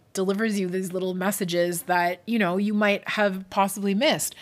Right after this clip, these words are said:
Maybe it's something that you're observing where, you know, like, the other, like, on Sunday morning, like, I woke up and I was like, "You know what? I just really need to, like," I love, I love coffee and I love, like, waking up in the morning and having a cup of coffee.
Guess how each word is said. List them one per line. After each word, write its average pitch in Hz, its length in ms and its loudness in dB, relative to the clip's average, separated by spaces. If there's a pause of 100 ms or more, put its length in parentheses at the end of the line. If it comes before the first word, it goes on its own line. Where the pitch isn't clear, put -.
(320)
Maybe 269 220 4
it's 330 120 0
something 277 400 -2
that 254 160 -2
you're 220 160 2
observing 175 760 0
where, 170 460 6
you 214 100 -6
know, 247 120 -2
like, 247 200 -4
the 247 120 0
other, 269 360 2
like, 226 140 -2
on 233 140 -2
Sunday 269 160 -4
morning, 247 240 0
like, 180 120 -2
I 185 60 4
woke 185 260 0
up 214 280 2
and 170 180 -2
I - 480 -20
was 247 100 -6
like, 269 80 -4
"You 240 60 -10
know 302 100 -6
what? 302 200 -4
I 208 80 0
just 269 340 0
really 214 280 -2
need 202 220 0
to, 185 120 -6
like," 156 420 0 (320)
I 185 80 -4
love, 214 420 4
I 214 120 6
love 214 600 4 (160)
coffee 190 640 2
and 175 140 -4
I 170 60 0
love, 180 260 2
like, 165 180 0
waking 196 360 -2
up 196 160 -2
in 180 40 -8
the 185 60 -6
morning 180 320 -2
and 160 140 -6
having 165 340 -2
a 175 40 -6
cup 180 220 -6
of 170 120 -14
coffee. 208 540 -4